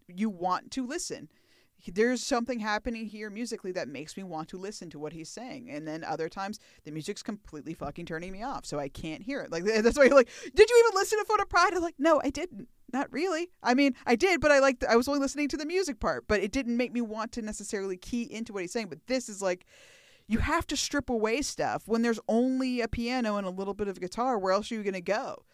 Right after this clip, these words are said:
It's like, there's his voice, there's a piano, and there's a guitar. So I'm gonna listen to the three things. But when you start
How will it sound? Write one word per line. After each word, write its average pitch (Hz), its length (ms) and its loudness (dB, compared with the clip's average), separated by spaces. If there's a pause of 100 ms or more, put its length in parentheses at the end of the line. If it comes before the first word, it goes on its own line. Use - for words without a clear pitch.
(100)
It's - 100 -4
like, 202 160 -2 (100)
there's 220 240 6
his 196 200 -4
voice, 220 520 0
there's 185 160 0
a 185 60 -2
piano, 214 400 2
and 226 120 -4
there's 214 140 -4
a 226 60 -6
guitar. 220 500 -4
So 208 140 2
I'm 220 100 6
gonna 262 140 0
listen 240 440 -2 (520)
to 233 80 -2
the 220 120 4
three 262 280 0
things. 214 400 -2
But 214 220 -2
when 247 100 -2
you 240 100 0
start 226 240 -2